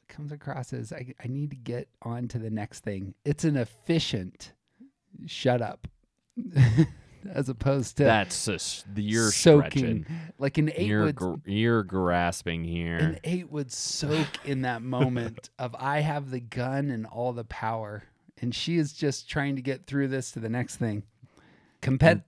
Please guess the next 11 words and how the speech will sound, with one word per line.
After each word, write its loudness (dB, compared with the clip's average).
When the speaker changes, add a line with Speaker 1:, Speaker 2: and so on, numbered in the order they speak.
Speaker 2:
she's -4
deeply -2
frustrated 0
by -2
the -6
buffoons -4
in -8
front -6
of -14
her. -14
Speaker 1:
<laughs> -20